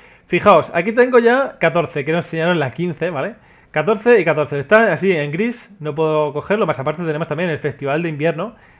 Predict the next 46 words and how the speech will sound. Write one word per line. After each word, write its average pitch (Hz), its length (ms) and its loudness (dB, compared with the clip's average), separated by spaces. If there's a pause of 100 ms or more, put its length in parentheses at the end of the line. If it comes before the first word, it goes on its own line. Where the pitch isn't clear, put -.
(180)
que 143 100 -8
tenemos 147 260 -4
esta 156 160 -4
monturita. 160 760 -4
Si - 120 -12
jugamos 143 500 -4
veinticinco 143 440 -8
partidas, 165 400 -4
no 151 80 -8
hace 131 80 -8
falta 143 220 -6
jugar 139 200 -6
con 135 200 -10
nadie 151 220 -4
más, 226 220 -4
simplemente 156 640 -6 (380)
con 139 140 -16
que 127 60 -12
juguemos 160 260 -4
nosotros 143 220 -6
veinticinco 185 600 -6
ya 156 260 -2
nos 135 220 -10
dan 156 160 -6
esta 139 200 -8
montura. 123 360 -14 (1080)
Veis 220 220 6
que 226 120 4
aquí 202 160 4
tengo 202 260 4
dos, 151 720 -2
lo 156 140 -4
tengo 180 180 0
los 170 140 2
dos. 135 220 -2
Estas 135 200 -10
son 170 120 -4
las 151 180 0
de 135 140 -6
quince 233 320 -2
y 202 60 2
estas 165 180 -6
son 180 120 0
las 170 120 0
de 151 80 0
treinta. 151 600 -2